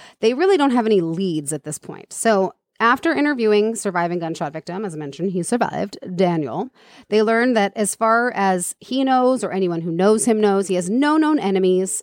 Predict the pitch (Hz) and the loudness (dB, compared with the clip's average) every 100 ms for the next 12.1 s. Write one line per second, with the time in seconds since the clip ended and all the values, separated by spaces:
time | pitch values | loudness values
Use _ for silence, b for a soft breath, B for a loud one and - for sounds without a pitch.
0 | - 196 202 190 233 220 226 208 196 185 | -2 0 2 2 0 0 0 2 2 0
1 | - 190 196 190 190 180 165 165 185 214 | 0 2 2 2 2 0 -2 -2 -2 -4
2 | 151 127 180 B B B 214 202 220 - | -6 -8 -14 B B B -4 -2 -2 -2
3 | 240 247 294 247 185 190 196 - 233 233 | -2 0 0 -2 0 2 2 2 0 2
4 | 180 160 175 196 202 160 156 175 175 185 | 0 -2 -4 -4 -2 -2 -2 -4 0 2
5 | 269 269 120 175 - 180 151 170 160 160 | 2 2 -2 -4 -2 0 2 0 0 -2
6 | 175 - - 170 - 180 170 156 - 147 | -2 -2 -4 -4 -4 -6 -6 -8 -8 -8
7 | 160 170 190 285 302 202 - - - b | -8 -8 -4 -2 -2 -4 -8 -14 -20 b
8 | b b b - 220 240 294 440 453 - | b b b -2 2 4 4 2 0 2
9 | 262 254 220 196 214 247 247 196 185 180 | 2 2 2 0 2 4 4 2 2 0
10 | 156 156 240 262 208 185 170 160 170 160 | 0 -2 -2 -2 0 2 0 0 -2 -2
11 | 180 240 269 302 339 - - 170 - - | -2 -4 -4 -4 -4 -8 -10 -8 -10 -16